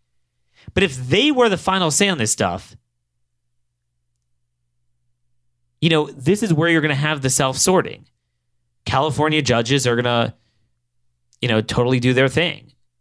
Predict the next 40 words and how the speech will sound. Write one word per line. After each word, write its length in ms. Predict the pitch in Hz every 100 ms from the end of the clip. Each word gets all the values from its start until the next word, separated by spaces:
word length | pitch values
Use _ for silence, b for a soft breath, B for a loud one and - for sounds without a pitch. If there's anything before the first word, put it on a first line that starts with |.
| _
And 60 | 101
it's 100 | 110
gonna 80 | 127
be 80 | 131
a 40 |
hellhole. 440 | 139 185 120 - B B -
But 80 | 196
at 80 |
least 340 | 202 254 240 135
judges 380 | 214 226 202 170
in 100 | 147
states 300 | 214 220 160
where 120 | 170
we 160 | 214
could 140 | 254 180
win, 440 | 135 127 123 131 _ _ _ _ _ _ _ _ -
then 340 | 123 202 233
we 100 | 220
could 160 | 220 196
hope 580 | 139 - 269 156 131 - - _ _ _ _ _ B B _ _ _ _ _ _ _ _ - _ -
to 100 | 214
maintain 480 | 214 202 208 240
our, 120 | 214 180
our 160 | 180 185
civilization 640 | 220 196 185 247 277 185
there. 120 | 123
The 100 | 151
problem 400 | - 240 302 269
now 240 | 247 262 202
is 260 | 180 - b b b -
it's 160 | 226
a 60 | 226
one-way 420 | 185 269 247 240
ratchet. 440 | 202 247 240 117 -
Heads 280 | - 170
we 120 | 175 202
win, 160 | 220
tails 320 | 214 285 233
we 60 | 160
win. 200 | 113